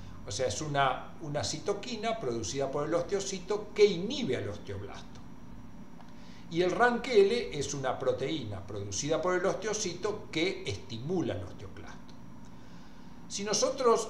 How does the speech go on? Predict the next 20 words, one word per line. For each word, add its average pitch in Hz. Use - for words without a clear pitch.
no 170
estuviéramos 170
haciendo 160
actividad 131
física, -
ni 120
tuviéramos 131
carga 123
importante, 147
no 156
existen 151
fuerzas 196
o 117
son 123
muy 127
pequeñas, 202
y 127
entonces 143
el 123
osteocito -